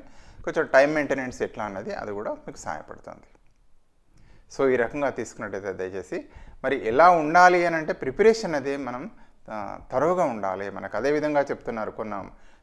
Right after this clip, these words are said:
"సార్ నేను బాగానే చదువుతున్నాను కానీ నాకు కొంచెం గుర్తుంటలేదు" అంటున్నారు. తప్పనిసరిగా గుర్తుంటుంది. అంటే ఎందుకోసం, ఎట్లా గుర్తుంటుంది అంటే తప్పనిసరిగా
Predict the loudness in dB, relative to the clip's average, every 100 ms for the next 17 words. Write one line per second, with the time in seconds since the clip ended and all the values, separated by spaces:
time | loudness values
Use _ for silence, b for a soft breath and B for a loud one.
0 | -6 -2 0 4 6 6 2 -2 -2 -2
1 | -2 0 0 -2 -6 -14 b -4 -4 -2
2 | -4 -4 -4 0 4 4 4 0 -2 -6
3 | -6 -6 -8 -8 -4 -4 -4 -6 -12 -14
4 | -14 -14 -16 -18 b b b -4 0 0
5 | 0 2 2 0 0 2 2 2 -4 -4
6 | -2 -2 -4 -2 -2 -2 -4 -2 0 0
7 | 0